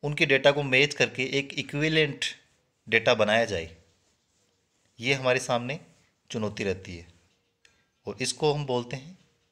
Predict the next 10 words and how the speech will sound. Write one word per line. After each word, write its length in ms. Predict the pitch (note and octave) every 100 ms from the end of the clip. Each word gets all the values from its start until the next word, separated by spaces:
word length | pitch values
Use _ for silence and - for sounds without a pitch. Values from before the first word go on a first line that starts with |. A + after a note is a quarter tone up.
| _ _ _ -
एंटिटी 580 | A#2 A#2+ C3+ B2 E3 E3 -
आइडेंटिफिकेशन 840 | G#2 G#2+ G#2+ B2 A#2 A2+ B2 F3 A3 - _ _ _ _
प्रॉब्लम। 380 | G#2 F2+ E2+ D#2+ E2 _ _ _ _ _ _ _ _ _ _ -
ये 60 | D3+
डेटा 280 | C3+ C3 C3+
इंटीग्रेशन 520 | C3 A#2+ B2 - B2
की 160 | G3 G#3+ - _ _ _ _ _
फर्स्ट 420 | - E3+ - - - _ _ _ _ _ _ -
प्रॉब्लम 320 | A2 A2+ A#2+
हमें 400 | A2+ A#2 F#3+